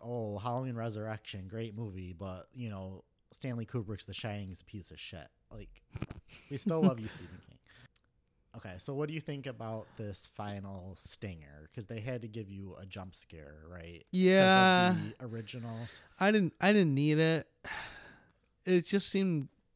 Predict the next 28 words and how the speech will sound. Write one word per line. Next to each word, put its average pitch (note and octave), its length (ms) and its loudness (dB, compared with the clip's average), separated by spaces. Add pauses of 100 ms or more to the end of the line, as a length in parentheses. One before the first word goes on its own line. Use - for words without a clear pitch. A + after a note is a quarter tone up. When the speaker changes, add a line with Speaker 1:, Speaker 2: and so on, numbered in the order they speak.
(580)
Speaker 2:
I A#2 60 -2
don't G#2+ 100 0
know, G#2 80 0
cheesy B2 420 2
to C3 80 6
me. B2+ 260 2
Speaker 1:
Yeah. C3+ 200 -8 (640)
It's - 180 -8
better F#3 340 -2
than, D3 260 -6
okay, A#2 220 -6
so A2 440 -8 (120)
you B2+ 140 -12
can C#3 140 -8
find C3 300 -8
the A#2 120 -8
original A2+ 840 -8
one A2 480 -8 (380)
online, A#2 720 -8
'cause G#2+ 160 -10
originally A#2 640 -8
it G2+ 60 -10
was, G2 120 -12
like, G#2+ 140 -14
the G#2+ 80 -14
same G#2 280 -10
thing, G2 280 -12
but F#2 340 -12